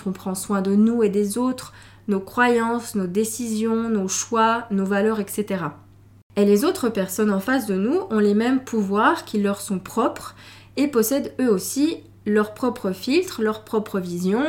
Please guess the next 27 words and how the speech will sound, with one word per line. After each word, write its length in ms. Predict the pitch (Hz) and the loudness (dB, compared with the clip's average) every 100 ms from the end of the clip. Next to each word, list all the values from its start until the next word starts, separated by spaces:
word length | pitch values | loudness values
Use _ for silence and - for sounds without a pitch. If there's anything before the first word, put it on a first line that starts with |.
| 320 311 | -2 -4
interprétation 840 | 214 208 214 - 208 202 190 - 202 | -4 -2 -4 -4 -6 -4 -6 -2 -2
du 100 | 175 | 0
monde, 320 | 175 226 294 294 - - - - | 0 2 2 0 -6 -20 -20 -8
euh, 200 | 190 185 | -2 -2
des 240 | 185 220 226 | 2 0 2
événements. 400 | 208 185 143 - - - - - - | 0 0 -4 -8 -20 -20 -20 -20 -20
Si 220 | - - 240 | -10 -2 0
on 40 | |
comprend 400 | 240 294 294 330 | 2 0 2 -2
cet 240 | 330 247 | 0 0
aspect-là, 720 | 240 233 - 214 208 202 294 - - - | -2 -4 0 2 2 0 -4 -14 -20 -10
on 100 | 220 | -6
prend 260 | 208 - 285 | -4 -2 -2
conscience 680 | 285 254 233 262 269 339 - | 0 -4 -2 -2 0 -2 -2
que 100 | 240 | 0
l'on 140 | 220 | 2
n'aura 260 | 214 208 220 | 2 2 -2
pas 380 | 220 262 277 - | 0 2 2 -2
de 120 | 190 202 | -6 -6
pouvoir 840 | - 285 277 208 185 233 - - - | -4 -4 0 2 2 0 -4 -18 -8
pour 220 | 208 208 233 | -6 -2 0
agir 360 | 240 233 269 | 0 0 -4
sur 200 | - 214 | -2 2
le 100 | 214 | 4
monde 300 | 202 214 240 | 4 2 -2
des 200 | 202 185 | -2 -4
autres. 360 | 165 - - | -6 -10 -16